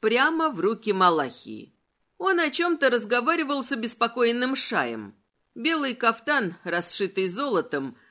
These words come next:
выбивался из унылых декораций Шу, делая Малахию похожим на бриллиант в куче грязи. Длинные золотистые волосы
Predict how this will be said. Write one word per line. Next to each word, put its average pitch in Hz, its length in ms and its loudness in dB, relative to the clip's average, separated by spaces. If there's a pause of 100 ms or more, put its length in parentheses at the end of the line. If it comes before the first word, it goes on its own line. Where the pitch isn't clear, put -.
(120)
выбивался 262 800 0
из 180 200 -2
унылых 226 500 0
декораций 196 680 0
Шу, 127 400 -8 (240)
делая 180 440 2
Малахию 262 600 -2
похожим 254 580 0
на 247 100 4
бриллиант 226 580 2
в - 120 -14
куче 220 340 -4
грязи. 131 580 -4 (500)
Длинные 269 520 2
золотистые 214 720 0
волосы 196 640 -6